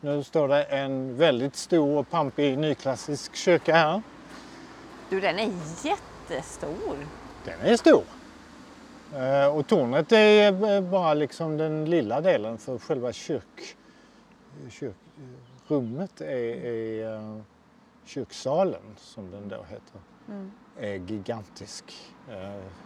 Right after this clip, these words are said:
Speaker 1: gjord som ett klassiskt grekiskt tempel,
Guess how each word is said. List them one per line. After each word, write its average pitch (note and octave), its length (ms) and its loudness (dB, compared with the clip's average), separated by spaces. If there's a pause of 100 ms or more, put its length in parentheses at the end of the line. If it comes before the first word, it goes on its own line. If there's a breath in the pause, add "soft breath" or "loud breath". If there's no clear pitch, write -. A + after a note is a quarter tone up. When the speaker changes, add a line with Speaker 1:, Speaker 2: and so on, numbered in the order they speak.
(120)
Speaker 1:
gjord E3+ 340 4
som D#3+ 340 2
ett D#3 280 -2
klassiskt D#3 920 -2
grekiskt D3 640 0
tempel, A2+ 560 -4